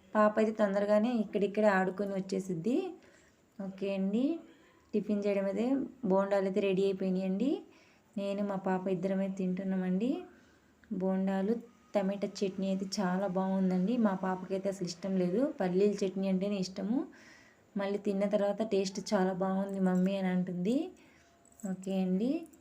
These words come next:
టిఫిన్ చేయడం అయితే కంప్లీట్ అయిపోయిందండి. ఇంక ఈరోజు సండే స్పెషల్ అంటే ముక్కలేని ముద్ద దిగదు కదండి. So మా వారు మటన్ తెచ్చిచ్చి మార్నింగే వెళ్ళిపోయారండి. మటన్ బిర్యానీ చేద్దామని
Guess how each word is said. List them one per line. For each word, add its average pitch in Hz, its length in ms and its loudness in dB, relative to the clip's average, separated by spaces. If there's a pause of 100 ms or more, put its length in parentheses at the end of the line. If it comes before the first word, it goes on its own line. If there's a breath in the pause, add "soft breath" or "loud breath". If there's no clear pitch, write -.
(220)
టిఫిన్ 196 340 -4
చేయడం 196 260 0
అయితే 190 160 -2
కంప్లీట్ 190 480 -2
అయిపోయిందండి. 185 680 2 (500 loud breath)
ఇంక 190 180 0
ఈరోజు 196 260 0
సండే 190 380 0
స్పెషల్ 196 480 -2
అంటే 196 300 0 (380)
ముక్కలేని 196 500 2
ముద్ద 190 240 0
దిగదు 190 400 4
కదండి. 190 460 0 (640 loud breath)
So - 120 -6
మా 190 180 0
వారు 190 300 2
మటన్ 190 360 0
తెచ్చిచ్చి 190 540 -2
మార్నింగే 190 520 2
వెళ్ళిపోయారండి. 190 800 2 (1400)
మటన్ 208 360 0
బిర్యానీ 196 380 0
చేద్దామని 190 640 0